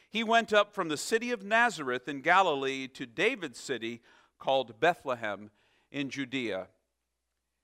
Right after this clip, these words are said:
He went with his, to be enrolled with Mary, who was promised to him in marriage and who was pregnant." So,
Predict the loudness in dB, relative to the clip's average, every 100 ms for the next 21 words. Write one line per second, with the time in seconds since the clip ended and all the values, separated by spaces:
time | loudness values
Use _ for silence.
0 | _ _ _ _ -4 2 2 2 -4 -18
1 | -20 _ _ _ -2 -2 -2 -8 -6 -6
2 | -10 -12 -6 -4 2 4 4 2 -2 -4
3 | -2 0 2 4 2 -4 -8 -6 2 4
4 | 4 0 -6 2 2 2 -6 -8 -6 -6
5 | 0 2 2 -2 -6 _ _ _ -6 -2
6 | -2 2 2 2 -4 -8 -6 -6 -12 -20
7 | _ _ _ _ _ _ _ -20 _ _
8 | _ _ _ _ _ _ _ 0 4 6
9 | 4